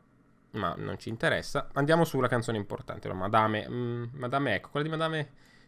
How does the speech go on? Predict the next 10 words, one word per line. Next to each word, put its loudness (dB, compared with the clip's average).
mi -4
sembra 2
molto 4
sopravvalutata. 2
Mm, -4
piace 6
molto 4
ai 6
giovincelli, -2
diciamo. -12